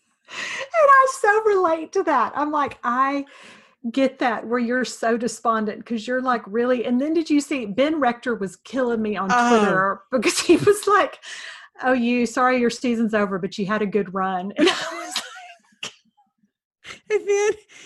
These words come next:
Speaker 2: did you see the picture he posted of his twins?
Speaker 1: Yes.
Speaker 2: Where he's like,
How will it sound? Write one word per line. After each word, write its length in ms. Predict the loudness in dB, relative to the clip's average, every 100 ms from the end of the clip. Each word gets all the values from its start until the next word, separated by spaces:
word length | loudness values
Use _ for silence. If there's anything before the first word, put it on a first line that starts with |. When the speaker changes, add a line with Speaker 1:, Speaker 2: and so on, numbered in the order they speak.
| -16
Speaker 2:
did 180 | -14 -14
you 60 | -2
see 120 | 0
the 140 | 0
picture 400 | -4 -4 -4 -4
he 120 | -2
posted 440 | -2 -2 -4 -2 -4
of 80 | -2
his 180 | -4 -6
twins? 380 | -6 -2 2
Speaker 1:
Yes. 280 | 2 2 -2 -8 -10 -12 -8
Speaker 2:
Where 160 | -2 0
he's 220 | 0 2
like, 360 | 2 2 -2